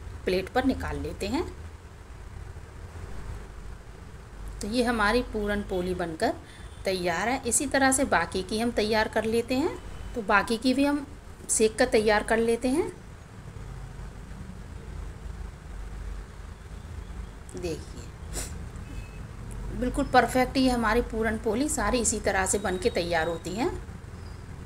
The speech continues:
तो सारी पूरन पोली हमने सेक कर तैयार कर ली हैं।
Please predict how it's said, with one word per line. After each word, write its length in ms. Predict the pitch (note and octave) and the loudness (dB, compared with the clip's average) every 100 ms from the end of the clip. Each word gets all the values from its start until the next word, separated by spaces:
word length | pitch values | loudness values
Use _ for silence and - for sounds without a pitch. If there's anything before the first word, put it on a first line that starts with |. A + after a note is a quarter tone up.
| - - - - - - - - - - - - - - - - _ _ _ _ _ - - - - - | -10 -10 -10 -10 -10 -10 -12 -12 -14 -14 -12 -10 -12 -12 -12 -14 _ _ _ _ _ -20 -20 -12 -10 -4
तो 80 | A#3 | 4
सारी 280 | B3 B3 | 8 10
पूरन 320 | C4+ C4+ B3+ B3 | 8 6 6 6
पोली 360 | A#3 G#3+ A#3 | 10 12 12
हमने 240 | A3+ G#3 A#3 | 8 6 6
सेक 280 | - F3 | 4 4
कर 60 | - | 2
तैयार 400 | G#3+ E3+ D#3+ D#3 | 4 4 4 0
कर 160 | - E3 | 0 0
ली 200 | E3 F#3 | 2 2
हैं। 140 | C#4 | 2